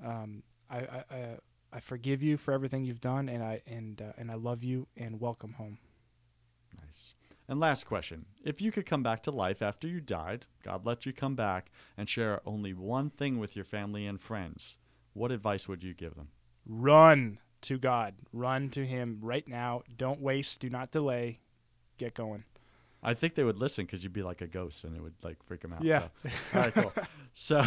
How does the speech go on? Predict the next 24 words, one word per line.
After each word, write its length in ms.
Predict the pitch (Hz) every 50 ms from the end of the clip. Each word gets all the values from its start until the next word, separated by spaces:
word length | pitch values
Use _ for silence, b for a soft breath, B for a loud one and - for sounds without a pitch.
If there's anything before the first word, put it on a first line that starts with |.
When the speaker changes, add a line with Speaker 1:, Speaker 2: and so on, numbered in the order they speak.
| - - -
Speaker 2:
<laughs> 140 | 151 143 131
Matthew, 420 | 139 135 143 143 139 - 147 135
what's 200 | 127 135 131 -
the 80 | - 123
best 260 | 110 120 117 113 -
way 160 | 113 117 113
for 140 | 110 - 110
our 60 | 104
listeners 460 | 104 107 110 104 - 113 110 104 - -
to 80 | 104
get 140 | 98 101 101
in 100 | 98 95
touch 260 | - - 107 104 -
with 160 | 110 104 -
you 140 | 110 113 110
if 140 | 107 95 -
you 80 | 104 95
so 260 | - - 107 104 95
choose? 400 | - - 117 123 135 131 - - b b b b b b b b b b b _ _ _ _ B B B B B B B B -
Speaker 1:
I'll 240 | 127 123 127 127 120
give 460 | - - 147 147 147 143 123 120 120
my 640 | 120 120 123 127 123 123 120 120 117 113 113 - - _ _ _ _ _ _ _ _ _ _ _ _ _ -
email 400 | 160 160 139 123 117 110 107 107
address. 720 | 107 101 - 113 107 104 104 - - - - - - -